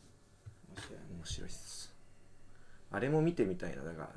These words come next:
Speaker 2: 最近っす。去年、多分、永瀬さんが、
Speaker 1: あー、俺の家の話みたいな。
Speaker 2: あー、か-、そう、
Speaker 1: うん。
Speaker 2: 最後のやつ。
Speaker 1: あれもちょ-、ちょっとだけ見た。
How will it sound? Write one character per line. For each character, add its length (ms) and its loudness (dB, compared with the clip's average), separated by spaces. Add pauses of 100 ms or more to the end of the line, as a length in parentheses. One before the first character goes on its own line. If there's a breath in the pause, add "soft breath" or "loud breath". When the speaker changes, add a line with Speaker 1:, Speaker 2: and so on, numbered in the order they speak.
(120)
Speaker 2:
最 220 2 (140)
近 160 -2
っ 20 -10
す。 220 -10 (160)
去 160 4
年、 180 0 (160)
多 80 -4
分、 100 0
永 220 12
瀬 100 6
さ 60 8
ん 20 12
が、 60 12
Speaker 1:
あ 20 12
ー、 140 12
俺 160 12
の 60 12
家 80 10
の 100 8
話 80 2
み 80 2
た 60 2
い 40 4
な。 120 12
Speaker 2:
あ 60 10
ー、 20 4
か-、 140 2 (120)
そ 160 4
う、 40 8
Speaker 1:
う 20 6
ん。 160 -2
Speaker 2:
最 260 4
後 80 2
の 100 2
や 60 2
つ。 160 -8 (120)
Speaker 1:
あ 80 0
れ 80 6
も 120 2
ち 120 0
ょ-、 120 0
ち 120 -6
ょ 20 0
っ 20 -6
と 100 -2
だ 60 0
け 80 -2
見 120 0
た。 100 -14